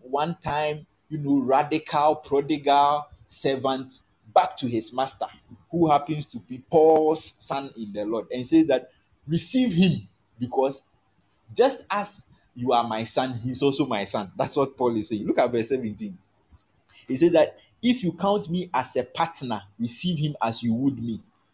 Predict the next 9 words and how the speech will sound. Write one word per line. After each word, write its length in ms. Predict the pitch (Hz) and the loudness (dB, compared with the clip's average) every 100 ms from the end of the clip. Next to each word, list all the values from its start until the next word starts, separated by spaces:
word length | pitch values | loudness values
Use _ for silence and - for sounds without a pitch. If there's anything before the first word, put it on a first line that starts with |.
| _ - | _ -12
This 160 | 143 | -8
is 140 | 123 - | -8 -6
so, 720 | 135 139 143 143 143 139 139 _ _ | -2 0 0 -2 -4 -6 -8 _ _
you 100 | 127 | -10
know, 140 | 120 110 | -6 -8
strong. 480 | - - 131 104 - | -8 -4 -4 -4 -2
Paul 220 | 156 151 | 0 2
is 120 | 139 | 0
saying, 280 | 147 139 143 | -4 -4 -8